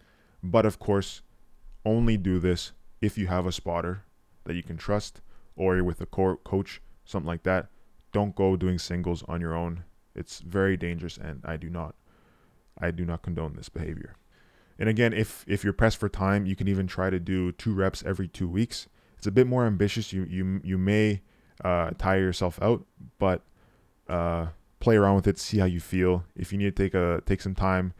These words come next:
to decrease the volume and kind of recover a little bit, do that as well. But the important part with this is that you're able to work down to lower rep ranges and higher intensities. You want the high intensity 'cause, like I said,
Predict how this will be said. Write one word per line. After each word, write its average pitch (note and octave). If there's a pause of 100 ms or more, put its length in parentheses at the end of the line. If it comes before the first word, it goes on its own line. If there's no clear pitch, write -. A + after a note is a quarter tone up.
(220)
to -
decrease G2+
the F#2+
volume F#2
and E2+
kind F#2
of E2+
recover G2+
a -
little G#2
bit, G#2+
do G2
that F2
as E2+
well. G#2 (360)
But G#2+
the G2+
important A2
part G#2
with G2
this G#2+
is F2+
that F2+ (280)
you're F#2
able F#2+
to G2+
work F#2
down F2+
to -
lower F2+
rep F2
ranges G2
and F2
higher F#2
intensities. E2+
You F2
want F#2+
the F#2
high F2+
intensity F#2+
'cause, F2+
like F2+
I E2+
said, G#2